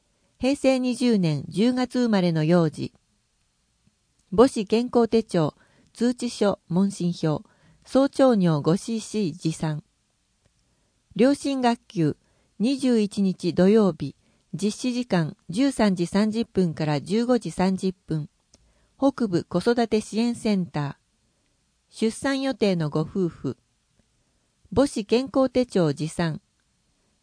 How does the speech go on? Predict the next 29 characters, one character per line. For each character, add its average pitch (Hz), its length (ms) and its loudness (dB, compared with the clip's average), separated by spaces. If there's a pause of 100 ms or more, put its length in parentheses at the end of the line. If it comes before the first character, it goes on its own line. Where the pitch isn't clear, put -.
(160)
妊 220 140 0
娠 247 280 -4
中 226 240 -2
の 214 140 0
過 196 140 -2
ご 196 120 2
し - 120 -10
方。 175 400 -6 (460)
助 190 160 2
産 233 280 -2
師、 - 320 -8 (100)
栄 226 220 4
養 233 200 4
士、 - 360 -8
歯 - 180 -16
科 240 160 2
衛 226 180 2
生 180 240 -4
士。 - 240 -14 (1000)
妊 247 220 0
婦 269 140 -2
シ 247 180 -2
ミ 240 100 0
ュ 233 40 -2
レ 226 140 6
ー 208 40 0
シ - 180 -4
ョ 156 60 -2
ン。 190 100 -12